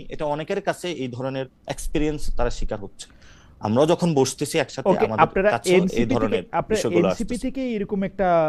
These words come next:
Speaker 2: উম, আহ, শ্বেতপত্রের মতো প্রকাশ, প্রকাশ করবেন, তাই না? যে, মানে,
Speaker 1: জি,
Speaker 2: উপদেষ্টারা কে কি
Speaker 1: আমরা,
Speaker 2: করছে?
Speaker 1: আমরা, আমরা, হ্যাঁ, আমরা,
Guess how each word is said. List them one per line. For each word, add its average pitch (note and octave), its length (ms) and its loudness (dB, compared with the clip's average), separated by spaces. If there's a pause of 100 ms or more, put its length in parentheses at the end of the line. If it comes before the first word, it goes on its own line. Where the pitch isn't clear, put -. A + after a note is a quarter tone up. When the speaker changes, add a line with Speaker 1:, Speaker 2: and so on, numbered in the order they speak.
(260)
Speaker 2:
উম, C3 720 -10
আহ, A#2 380 -6
শ্বেতপত্রের F3 640 -2
মতো D#3+ 220 -4
প্রকাশ, D3 420 -4 (220)
প্রকাশ C#3+ 300 -8
করবেন, B2 380 -8
তাই A2+ 140 -12
না? G3+ 100 -14 (1160)
যে, B2+ 220 -2
মানে, A#2+ 180 -4 (200)
Speaker 1:
জি, E3+ 140 6
Speaker 2:
উপদেষ্টারা D#3 240 4
কে D3+ 140 4
কি D3+ 100 6
Speaker 1:
আমরা, - 40 6
Speaker 2:
করছে? C#3 220 2
Speaker 1:
আমরা, C3 280 2
আমরা, C3+ 280 -2 (380)
হ্যাঁ, A2 220 -10
আমরা, C3 280 0